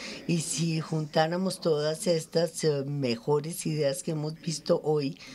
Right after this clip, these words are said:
eso haría que su compañía de seguros pareciera, eh, obsoleta. No, lo que es es un conjunto de vendedores accesibles.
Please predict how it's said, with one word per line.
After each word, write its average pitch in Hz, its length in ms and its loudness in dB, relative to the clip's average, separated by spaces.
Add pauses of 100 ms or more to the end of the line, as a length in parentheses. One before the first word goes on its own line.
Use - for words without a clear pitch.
(600)
eso 156 600 4
haría 147 840 2
que 151 240 2
su 139 280 -2
compañía 143 440 0
de 151 60 0
seguros 151 600 -2 (300)
pareciera, 147 1300 2 (960)
eh, 107 640 -2 (420)
obsoleta. 156 840 2
No, 127 800 2 (300)
lo 151 200 4
que 117 280 0
es 107 120 -8
es 135 160 -2
un 160 140 0
conjunto 170 680 0
de 151 200 0
vendedores 123 760 -2
accesibles. 175 1000 0